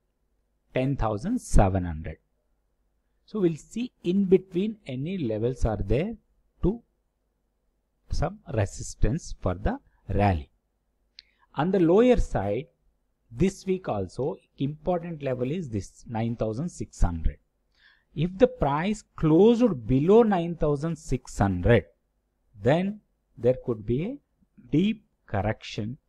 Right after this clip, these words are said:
in the market, and the market may fall to the level, this level,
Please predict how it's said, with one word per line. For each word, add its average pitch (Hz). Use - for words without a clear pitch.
in 107
the 107
market, 98
and 104
the 117
market 98
may 110
fall 107
to 117
the 101
level, 95
this 110
level, 73